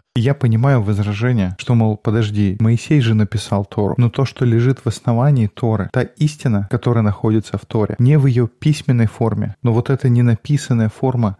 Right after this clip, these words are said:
она всегда была. И они говорят, что именно поэтому Тора, она находится с Богом, и она существовала до творения.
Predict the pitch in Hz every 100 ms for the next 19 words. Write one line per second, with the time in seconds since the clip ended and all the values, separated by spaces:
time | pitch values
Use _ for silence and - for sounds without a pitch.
0 | _ 117 123 - 117 113 110 113 113 107
1 | - 120 127 117 120 117 123 127 - 120
2 | 117 107 - 131 120 107 113 127 135 117
3 | 110 104 131 139 127 113 110 120 117 -
4 | 123 110 - 113 95 98 139 120 110 -
5 | _ 117 113 117 113 - 117 117 - 110
6 | 117 120 110 104 110 117 - 113 113 107
7 | 95